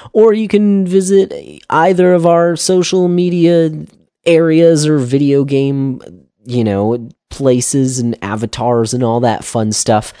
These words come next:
um, on, on Twitter, on Facebook, on G G, you know,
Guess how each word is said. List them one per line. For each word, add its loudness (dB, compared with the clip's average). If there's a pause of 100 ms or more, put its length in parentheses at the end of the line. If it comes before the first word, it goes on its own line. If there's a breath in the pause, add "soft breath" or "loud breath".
(300 loud breath)
um, 0
on, 0
on -4
Twitter, 2
on 0
Facebook, -2
on -4
G -2
G, -2
you -2
know, -8